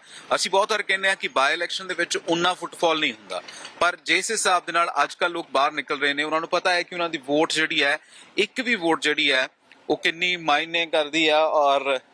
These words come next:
ਕਿਵੇਂ ਕਿਵੇਂ ਜਿਹੜਾ ਆ ਹੋਏਗਾ। ਫਿਲਹਾਲ ਇਹ ਤਸਵੀਰਾਂ ਜਿਹੜੀਆਂ ਤੁਸੀਂ ਦੇਖ ਰਹੇ ਹੋ, ਇਹ, ਅ, ਤਰਨਤਾਰਨ ਦਾ ਐਂਟਰ ਕਰਦਿਆਂ ਹੀ ਇਹ, ਅ, ਪੋਲਿੰਗ ਬੂਥ ਹੈ, ਅ, ਜਿੱਥੇ ਕਿ ਲੋਕ ਅੱਜ ਉਹਨਾਂ ਕੈਂਡੀਡੇਟਾਂ ਦੀ ਕਿਸਮਤ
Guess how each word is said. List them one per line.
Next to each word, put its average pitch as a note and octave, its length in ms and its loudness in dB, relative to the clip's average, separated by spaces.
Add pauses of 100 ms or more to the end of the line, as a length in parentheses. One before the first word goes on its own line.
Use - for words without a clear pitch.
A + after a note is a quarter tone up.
(220)
ਕਿਵੇਂ E3+ 220 0
ਕਿਵੇਂ D#3 260 -2
ਜਿਹੜਾ C#3 260 2
ਆ C3 40 -2
ਹੋਏਗਾ। G2+ 380 -6 (420)
ਫਿਲਹਾਲ D3 280 2 (280)
ਇਹ D3 80 -2
ਤਸਵੀਰਾਂ F3+ 400 0
ਜਿਹੜੀਆਂ D#3+ 240 -2
ਤੁਸੀਂ D3+ 200 -6
ਦੇਖ C#3+ 200 0
ਰਹੇ C#3+ 160 0
ਹੋ, D3+ 100 -4 (460)
ਇਹ, C#3+ 380 2
ਅ, B2+ 260 2 (160)
ਤਰਨਤਾਰਨ D3+ 600 0
ਦਾ C#3+ 360 0
ਐਂਟਰ E3 300 0
ਕਰਦਿਆਂ D3 400 -2
ਹੀ D3+ 120 -2
ਇਹ, D3 360 2
ਅ, B2+ 240 0
ਪੋਲਿੰਗ C#3+ 360 0
ਬੂਥ C3+ 260 -2
ਹੈ, D3+ 160 0 (560)
ਅ, B2 40 2
ਜਿੱਥੇ D3 280 -2
ਕਿ D3+ 280 -2 (360)
ਲੋਕ C#3 460 -2 (320)
ਅੱਜ C#3+ 220 -6 (520)
ਉਹਨਾਂ E3+ 200 2
ਕੈਂਡੀਡੇਟਾਂ D3 720 0
ਦੀ C#3+ 260 0 (560)
ਕਿਸਮਤ F#3+ 580 -2